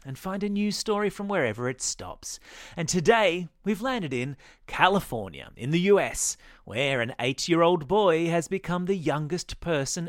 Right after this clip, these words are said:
ever to be paid to play Fortnite. What? You mean you can get paid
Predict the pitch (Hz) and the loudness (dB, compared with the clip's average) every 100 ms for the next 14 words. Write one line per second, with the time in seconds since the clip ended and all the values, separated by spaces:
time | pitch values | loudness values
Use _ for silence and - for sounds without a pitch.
0 | - 196 156 113 139 _ _ _ - - | -4 -2 -2 -4 -8 _ _ _ -6 -4
1 | 190 180 175 190 147 147 - - 196 - | -4 -4 -4 -2 -2 -6 -14 -10 -10 -8
2 | 107 110 - 143 135 - 101 - - - | -8 -8 -2 -2 -2 -6 -12 -12 -16 -20
3 | _ _ _ _ _ _ - 247 294 - | _ _ _ _ _ _ 2 4 4 -2
4 | _ _ - 170 202 185 147 147 120 107 | _ _ -6 -2 0 0 -2 -2 0 -2
5 | - - 226 285 | -2 4 4 4